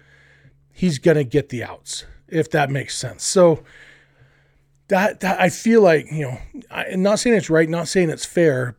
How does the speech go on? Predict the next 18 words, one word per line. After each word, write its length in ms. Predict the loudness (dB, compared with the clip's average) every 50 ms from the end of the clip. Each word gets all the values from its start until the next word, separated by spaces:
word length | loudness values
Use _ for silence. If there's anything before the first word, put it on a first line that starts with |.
| _
but 300 | _ 2 2 2 0 -2 _
that's 380 | -4 -2 0 0 0 -2 -2 -2
why 240 | 0 2 4 2 2
for 280 | 0 -2 -2 -2 0
me, 500 | 0 0 0 0 2 2 0 0 -2 -4 -6 _
I 340 | 0 2 4 4 4 4 2
feel 280 | 0 0 0 0 2
more 180 | 2 2 0 0
comfortable 400 | 0 -4 -4 -2 0 0 2 2
than 120 | 2 0
I 80 | -2 -2
did 240 | 0 0 0 0 0
at 200 | -4 -8 -8 -6
times 420 | -6 -4 -2 -2 -2 -4 -6 -6
with 140 | -8 -10 -4
Kenley 280 | 0 0 2 2 2 0
last 300 | 0 -2 -2 -4 -6 -4
year 240 | -4 -4 -4 -6